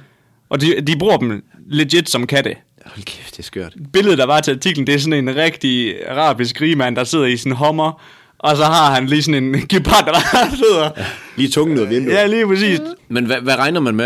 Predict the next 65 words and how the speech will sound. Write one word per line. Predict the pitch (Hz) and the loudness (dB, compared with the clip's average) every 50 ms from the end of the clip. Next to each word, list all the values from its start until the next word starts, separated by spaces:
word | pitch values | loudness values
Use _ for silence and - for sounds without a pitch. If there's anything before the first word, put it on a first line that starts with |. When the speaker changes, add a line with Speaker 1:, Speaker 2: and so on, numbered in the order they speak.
| 127 123 | 0 0
Speaker 2:
Regner | 131 139 | 0 0
man | 135 127 | 2 2
med, | 120 | 2
at | 123 | 2
man | 123 117 | 0 -2
skal | - - 113 | -2 -4 -6
sidde | - - 147 143 | -4 -2 -4 -4
på | 143 123 | -4 -8
s-, | - - - - 123 | -10 -10 -10 -10 -10
med | 110 | -10
skødet | - - - - 170 180 156 113 | -8 -8 -6 -6 -6 -4 -4 -6
der, | 87 82 95 | -8 -10 -14
sådan, | - - 104 101 - | -18 -18 -18 -18 -16
eller | - 90 92 87 | -14 -14 -14 -14
på | - - 104 | -10 -12 -12
skødet | - - 143 143 139 110 90 | -10 -6 -6 -6 -6 -6 -8
med | 90 90 | -12 -14
sådan | 90 110 101 95 | -12 -12 -12 -12
en | 95 95 92 92 | -12 -12 -14 -16
stor | 90 - - 123 113 98 90 92 98 92 101 110 113 | -16 -14 -12 -10 -8 -8 -10 -10 -12 -16 -16 -16 -14
missekat | 120 127 113 113 - - 101 90 - | -14 -14 -14 -14 -14 -14 -16 -14 -14
der, | 92 90 87 85 - - - - - | -16 -16 -16 -18 -20 -20 -20 -20 -20
eller | - 90 90 | -20 -20 -16
hvad, | 95 104 | -14 -12
hvad | |
Speaker 1:
Jamen, | 98 95 | -12 -10
jeg | 104 107 | -6 -2
Speaker 2:
tænker | 147 143 147 | 0 0 0
Speaker 1:
tror | 143 - 160 151 | 0 -2 -4 -4
Speaker 2:
man? | 131 | -4
Speaker 1:
slet | - 139 135 | -2 -2 -2
ikke, | 135 135 | -2 0
der | 135 | 0
er | 131 131 | 0 0
nogen | 135 139 135 135 131 | 2 0 0 0 0
mening | 139 147 147 139 131 | 0 0 0 0 -2
med | 139 135 | -2 -4
det. | 127 107 | -2 -4
Jeg | 120 127 | -4 -4
tror | - - 160 151 123 | -4 -4 -4 -2 0
bare, | 110 131 127 127 | 0 0 0 2
det | 127 131 | 0 0
er | 127 143 | 0 0
rent | 185 160 131 117 117 117 110 - | 0 0 0 -2 -6 -8 -10 -10
for | - - 147 131 123 | -6 -4 -2 -2 -2
at | 113 120 | -2 0
vise, | 131 135 139 139 139 131 | 0 0 0 0 0 -2
at | 110 101 | -4 -4
man | 117 120 | -2 -2
Speaker 2:
Det | 127 113 | 0 0
Speaker 1:
har | 113 | 0
Speaker 2:
er | 113 113 107 98 127 135 123 | -2 -2 -4 -6 -8 -6 -4
Speaker 1:
velstand. | 135 139 147 143 - - 123 120 110 - - - | -2 0 0 -2 -2 -2 -4 -4 -4 -10 -8 -2
Speaker 2:
Det | - 127 | -2 -2
er | 113 | 0
flash. | - 135 139 156 156 - - - - | 0 -2 -2 -2 -4 -6 -8 -4 -2
Speaker 1:
Det | 170 175 170 | 0 2 2
er | 180 185 185 202 226 | 2 2 0 -2 -4
ren | 247 254 233 190 143 127 | -2 0 0 0 -2 -4
flashing, | 143 170 196 185 190 190 - 139 127 131 | -8 -4 -2 -2 -2 -2 -2 -4 -4 -2
at | 131 | -2
de | - 202 | -2 -2
skal | 190 - 160 151 | -2 0 0 0
vise, | 156 175 185 208 208 - - 143 | 0 0 0 0 0 0 -2 -2
at, | 135 139 | -2 -2